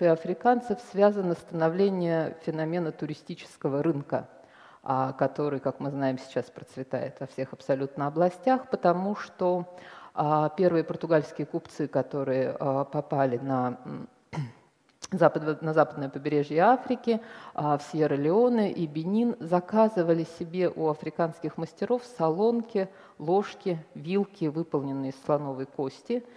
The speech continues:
и как драгоценный сувенир, потому что, ну, собственно, вся эта, э, символика и функциональная особенность этих предметов для местных жителей были не характерны. Хотя они понимали, что соль — это ценность, значит,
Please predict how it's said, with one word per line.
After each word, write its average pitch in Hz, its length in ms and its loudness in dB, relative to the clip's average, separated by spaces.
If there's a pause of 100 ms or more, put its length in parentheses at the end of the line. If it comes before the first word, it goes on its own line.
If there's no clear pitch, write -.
(300)
и 165 80 -6
как - 380 4
драгоценный 147 600 0
сувенир, 151 580 -4 (120)
потому 123 300 -6
что, - 200 -16
ну, 139 140 -8
собственно, - 400 -12
вся - 240 -8
эта, - 420 -6
э, 139 320 -8 (140)
символика 139 640 -6
и 143 140 -12
функциональная 139 1200 -6
особенность 143 540 -6
этих - 240 -10
предметов 185 560 -2
для 170 100 2
местных 175 320 -2
жителей 156 260 -8
были 143 180 -4
не 143 180 -2
характерны. - 640 -10 (360)
Хотя - 180 -2
они 139 160 0
понимали, 147 440 -2
что - 200 -10
соль — 139 240 -6
это 135 160 -12
ценность, 226 400 2
значит, 160 300 -6